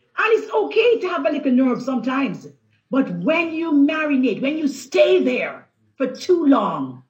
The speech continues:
it takes you to a different level. And I want to give you this morning three weapons that you use against anxiety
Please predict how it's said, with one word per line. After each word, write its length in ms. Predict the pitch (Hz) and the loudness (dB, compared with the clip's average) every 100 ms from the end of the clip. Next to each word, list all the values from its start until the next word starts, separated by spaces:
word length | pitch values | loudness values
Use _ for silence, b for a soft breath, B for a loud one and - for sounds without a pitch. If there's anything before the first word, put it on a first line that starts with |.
| _ - | _ -6
it 180 | 285 - | -6 -2
takes 420 | 302 262 - - | -2 -2 -4 -4
you 140 | 240 - | -4 -2
to 120 | 226 | -4
a 60 | |
different 440 | 175 202 202 180 156 | -4 -6 -8 -8 -8
level. 380 | 170 143 123 _ _ _ _ _ _ _ _ _ _ - | -10 -10 -16 _ _ _ _ _ _ _ _ _ _ -2
And 120 | 294 | 0
I 140 | 330 | 0
want 200 | 349 294 | 0 0
to 100 | 359 | 0
give 160 | 302 277 | 0 -2
you 160 | 320 | -2
this 220 | 294 294 254 | -4 -2 0
morning 380 | 294 302 294 | 2 2 -2
three 240 | - 359 349 | 0 2 4
weapons 540 | 302 247 - 196 156 | 2 -2 -4 -8 -6
that 180 | 220 214 | -8 -2
you 100 | 262 | 0
use 500 | 240 269 330 349 277 277 | 2 2 2 -2 -4 -4
against 460 | 214 269 254 - - _ 277 | 0 2 2 -4 -16 _ -2
anxiety 800 | 285 220 269 269 196 - - | 0 0 -2 -2 -4 -8 -14